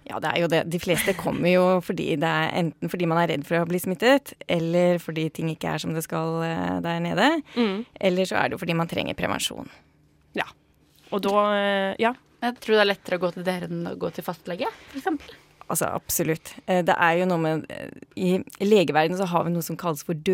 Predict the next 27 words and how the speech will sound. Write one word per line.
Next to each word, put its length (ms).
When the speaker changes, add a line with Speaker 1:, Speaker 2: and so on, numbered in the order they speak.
Speaker 1:
dørklinkesyndromet, 1000
og 80
det 80
vil 100
si 180
at 120
hvis 160
det 120
er 200
noe 100
veldig 180
pinlig, 480
så 140
går 160
man 140
gjerne 160
til 120
legen 280
og 60
sier 140
man 140
har 60
vondt 200
i 60
hodet, 260
og 80
så 120